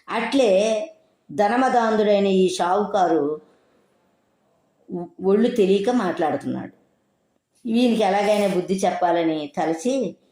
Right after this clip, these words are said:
షావుకారు గారు ఆయు-, ఆయువు క్షణభంగురము, దేహం అస్థిరము,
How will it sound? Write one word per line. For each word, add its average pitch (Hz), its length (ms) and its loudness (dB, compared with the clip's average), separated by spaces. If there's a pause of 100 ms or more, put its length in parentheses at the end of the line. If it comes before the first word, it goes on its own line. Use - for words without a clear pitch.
(220)
షావుకారు 185 560 0
గారు 170 380 -2 (1160)
ఆయు-, 214 560 2
ఆయువు 214 360 2
క్షణభంగురము, 175 920 -4 (600)
దేహం 240 440 0
అస్థిరము, 180 680 -2